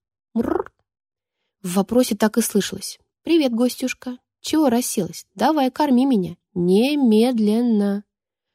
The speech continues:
Кормить его, конечно, было нечем, но я чуть нахмурилась и принялась исследовать помещение более детально. Возможно, где спрятался холодильник.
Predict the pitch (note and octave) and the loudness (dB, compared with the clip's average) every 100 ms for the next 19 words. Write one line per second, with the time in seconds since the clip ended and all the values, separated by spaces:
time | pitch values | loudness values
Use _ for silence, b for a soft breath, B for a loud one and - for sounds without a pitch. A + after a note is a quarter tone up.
0 | _ _ _ F3+ F3+ G3+ B3+ C#4+ C4+ A#3+ | _ _ _ -2 2 2 0 -4 -4 0
1 | A#3 A#3 - A3 F3 G3+ G#3+ G3 E3+ - | 0 0 -2 -2 2 2 4 2 0 -4
2 | - E3+ F3+ G#3+ G#3+ _ _ _ _ _ | -6 -2 0 0 -4 _ _ _ _ _
3 | _ _ _ _ F#3+ G3 - G3 - F3+ | _ _ _ _ -2 -2 -2 -4 -2 -6
4 | - G3+ B3+ C4+ B3+ - - b b - | -2 -2 -2 -2 -6 -10 -16 b b -8
5 | - G3+ G3 G#3 A#3 - G3 - G3+ G#3+ | 0 2 4 2 0 -4 -6 0 0 2
6 | G3 - F#3 E3+ - G#3 A3 A3+ F3+ F3 | 0 0 -2 -2 -2 0 2 0 0 -2
7 | F3 F3 F#3 - D#3+ D#3+ D#3+ _ _ _ | 0 -2 -4 -6 -10 -10 -16 _ _ _
8 | _ _ _ F3+ G3+ C4 C#4+ C4+ B3+ G#3 | _ _ _ -4 0 2 0 0 0 2
9 | A3+ - B3 A#3+ B3 B3 C4+ C#4 B3 F#3+ | 0 0 -2 -2 -6 -4 -2 -2 0 -2
10 | D#3 - | -4 -12